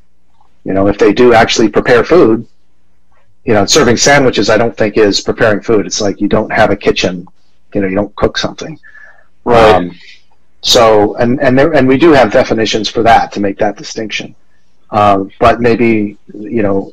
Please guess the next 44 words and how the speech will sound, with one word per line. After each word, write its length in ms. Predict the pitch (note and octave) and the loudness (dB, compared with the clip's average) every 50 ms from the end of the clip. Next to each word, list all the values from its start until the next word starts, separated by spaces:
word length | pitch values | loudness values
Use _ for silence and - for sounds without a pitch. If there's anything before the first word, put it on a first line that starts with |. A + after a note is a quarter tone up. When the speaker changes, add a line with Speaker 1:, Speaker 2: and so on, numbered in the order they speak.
| - - | -20 -16
Speaker 1:
maybe 440 | - G#2+ G2+ F#2 F#2+ G2+ A2 G#2+ G#2 | -12 -12 -10 -10 -6 -2 0 2 2
we 60 | G#2+ | 2
want, 220 | G#2+ G#2+ G#2+ G#2+ G#2+ | 2 2 2 2 2
we 100 | A#2 A2+ | 2 2
want 200 | G#2+ G#2+ G#2 G#2 | 2 2 0 0
to 60 | G#2 | 0
restrict 440 | G#2+ G#2 - - - A#2 G#2+ - A#2+ | -2 -2 -2 0 -2 -2 0 2 0
or 100 | A2 G#2 | 2 2
allow 360 | G2+ G#2 G#2 G#2 G#2 G2+ G2 | 4 4 4 4 4 4 2
based 360 | - - G2+ G2+ G2 - - | 2 0 0 0 0 0 0
on 260 | A2 G2+ G2 G2 F#2+ | 0 0 0 0 0
also 260 | G2+ G2 G2 - A2+ G#2 | 0 -2 -2 -2 -2 -2
whether 200 | G2 G2 F#2+ F#2 | -2 -2 -4 -4
they 140 | G2 F#2+ | -4 -6
use 200 | G2 G2 F#2 - | -6 -6 -6 -8
food. 340 | - - C3 B2 G#2 F#2 F2 | -4 0 2 2 2 0 -4
And 880 | F#2 F#2 - - - - - - - - - - - - - B2 - - | -10 -20 -20 -20 -20 -20 -20 -20 -20 -20 -20 -20 -20 -16 -14 -12 -6 0
my 180 | C#3 D3 D3+ | 2 2 2
biggest 300 | D3+ D3 D3 C#3 B2+ - | 4 2 2 2 2 2
concern 400 | - B2 A#2+ - A#2+ A2+ A2 G#2+ | 2 0 2 2 2 2 2 2
in 100 | G#2 G#2 | 2 2
that 280 | G#2+ A2 A2+ - - - - - | 4 4 2 2 -2 -12 -20 -10
case 320 | - - G#2+ G2+ F#2+ - | -2 0 0 0 0 0
is 180 | G2+ G2 F#2 - | -2 -2 -4 -2
just 280 | - A2+ G2+ - - - | -2 -2 -2 -2 -2 -2
the, 260 | A2 G#2 G2+ F#2 - - - - - - - - - | 0 0 0 -2 -6 -14 -20 -20 -20 -20 -20 -10 -8
the 80 | G#2 | -2
fact 220 | - A#2 A2+ - - | 0 0 0 2 0
they're 100 | A#2 G2 | -2 -2
doing 260 | A2+ G#2+ G#2 G2+ G2 | 0 -2 -2 -2 -2
a 60 | G2 - | -4 -6
small 400 | - - - A2+ G#2+ G#2 G2+ G2+ | -8 -6 -2 0 0 0 0 -2
industrial 480 | F#2+ F#2 A2 A2 - - G#2+ G2+ F#2+ | -2 -2 -4 -4 -2 -4 -6 -6 -6
stuff 360 | - - - A2 G2 G2 - | -8 -8 -6 -6 -6 -6 -8
and 180 | G2 F#2+ F2+ - - - - - - - - - - - - - - - - | -10 -10 -10 -12 -16 -20 -20 -20 -20 -20 -20 -20 -20 -20 -20 -20 -20 -18 -10
should 200 | - - G#2+ F2 | -6 -4 -4 -2
be 100 | A2 G2+ | -4 -4
conditioned 640 | - - F#2+ A2 A2 G#2+ - G2 F#2+ F#2+ G2 - - - - - | -4 -4 -2 -2 -2 -2 -2 -2 -4 -4 -6 -8 -18 -20 -10 -4
to 80 | G#2 | -2
make 180 | G2+ G2 G2 - | 0 0 0 0
sure 260 | - - G#2 G2 F#2+ F#2 | -2 -2 0 -2 -2 -2
that 200 | F#2+ F#2 - - - - - - - - - | -4 -6 -8 -12 -20 -20 -20 -20 -20 -14 -12
it 100 | A2+ - | -8 -2
doesn't 340 | - G#2 F#2+ G2 G2+ - | -2 -2 -2 -2 -6 -8